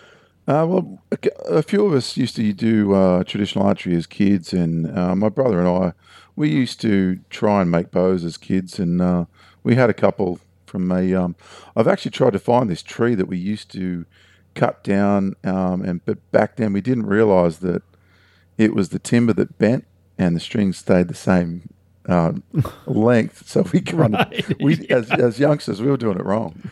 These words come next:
Speaker 1: <laughs>
Speaker 2: Right.
Speaker 1: But, um, I actually, I, I asked my brother what we used to cut down, and I think it was actually this tree that was a bit of a weed, but, um, they weren't, they weren't real bows. That was just kids running around sort of, um,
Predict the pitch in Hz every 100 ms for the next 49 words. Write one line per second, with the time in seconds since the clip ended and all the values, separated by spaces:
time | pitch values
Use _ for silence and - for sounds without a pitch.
0 | - 170 214 - - 139 135 123 123 123
1 | - 143 - - - 110 101 - 123 123
2 | 120 117 127 160 - 101 90 104 107 95
3 | - 101 98 - - - - - 101 120
4 | 107 87 - _ _ _ _ _ _ _
5 | - 113 - 202 202 127 113 110 - 110
6 | 98 95 98 95 92 - - - 117 117
7 | 107 92 85 110 98 90 82 104 120 90
8 | - - 92 - 104 92 101 135 127 98
9 | - 151 127 107 101 90 80 80 92 -
10 | 113 - 92 - _ _ _ _ _ -
11 | 98 104 95 90 92 95 90 - 87 85
12 | - 90 85